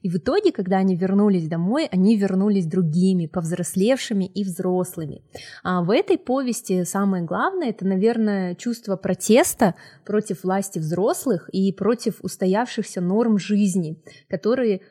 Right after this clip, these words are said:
создало, а, старшее поколение, а также то, что мальчики боролись с запретами и хотели вкусить дух свободы.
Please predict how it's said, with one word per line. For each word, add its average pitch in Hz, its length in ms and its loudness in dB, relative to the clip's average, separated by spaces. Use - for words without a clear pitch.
создало, 190 760 -2
а, 185 160 -8
старшее 202 460 -4
поколение, 175 800 0
а 180 100 -8
также 247 420 -2
то, 233 200 -2
что - 240 0
мальчики 202 720 2
боролись 196 500 4
с 156 40 -4
запретами 196 760 0
и 208 260 2
хотели 233 440 2
вкусить 196 540 -4
дух 202 180 0
свободы. 170 640 -2